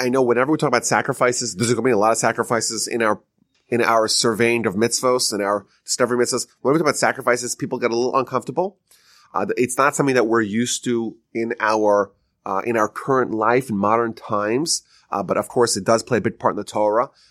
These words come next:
and we're gonna discuss what, what it means, what are the various reasons behind it once we get to Leviticus. Right now, we're still in the middle of Exodus, uh, chapter twelve.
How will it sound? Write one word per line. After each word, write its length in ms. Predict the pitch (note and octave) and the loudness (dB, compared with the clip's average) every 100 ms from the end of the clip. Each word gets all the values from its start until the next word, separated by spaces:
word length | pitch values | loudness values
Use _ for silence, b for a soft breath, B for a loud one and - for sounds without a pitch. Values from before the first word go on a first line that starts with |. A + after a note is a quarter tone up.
| b | b
and 120 | G2+ | -4
we're 120 | A2+ | -2
gonna 160 | A#2 A2 | -2 -4
discuss 400 | G#2+ - C3 B2+ | -4 -2 -2 0
what, 160 | A#2 G#2 | -2 0
what 160 | G#2+ | 0
it 60 | G2+ | 0
means, 520 | B2+ D#3+ D3+ C#3+ B2 | 2 2 2 0 0
what 80 | A#2 | 0
are 60 | |
the 80 | G#2 | 0
various 320 | G#2+ G#2+ G2 | 2 0 0
reasons 360 | G2+ B2+ A#2 G#2+ | -2 -2 -2 -6
behind 460 | - G2 A#2+ C#3+ B2 | -4 -2 0 0 0
it 140 | A2 | 0
once 180 | A#2 A#2+ | -2 -4
we 80 | G#2+ | -4
get 240 | A2+ - | -4 -4
to 140 | - | -8
Leviticus. 840 | G2+ F2+ B2+ C#3 - F#2 F2+ - - b b b | -6 0 2 2 -2 -6 -4 -4 -6 b b b
Right 220 | F#2 A#2+ | -2 0
now, 120 | A2 | 2
we're 120 | G2+ | 0
still 180 | F#2+ A2 | 0 -2
in 60 | G2+ | 0
the 60 | |
middle 100 | G#2 | 0
of 80 | G2 | 0
Exodus, 580 | G2+ - G2 F2+ - - _ - | 0 -2 -2 -2 -2 -4 _ -10
uh, 100 | F2+ | -8
chapter 320 | - F#2+ - | -2 -4 -4
twelve. 460 | G2 - A2+ F#2 | -6 2 4 4